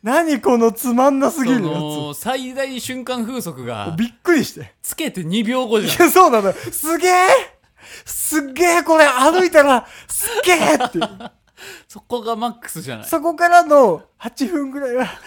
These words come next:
Speaker 1: 気持ち悪い。本当に気持ち悪い。視界も曇ってきて。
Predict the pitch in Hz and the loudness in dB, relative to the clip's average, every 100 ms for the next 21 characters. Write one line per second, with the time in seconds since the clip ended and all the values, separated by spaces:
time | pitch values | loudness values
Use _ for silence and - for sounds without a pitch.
0 | - - - - - 370 - 302 262 247 | -18 -18 -16 -14 -14 -12 -8 -6 -6 -2
1 | 277 285 269 226 294 - 269 - 311 294 | 0 2 4 2 -2 -14 -12 -6 -6 -2
2 | 302 294 277 285 277 294 285 277 196 - | 0 0 0 -2 0 0 2 2 -2 -6
3 | _ - - 254 233 220 214 - 247 254 | _ -20 -6 -2 0 -2 -6 -6 -4 -2
4 | - 214 - 175 - | -2 -4 -2 -4 -4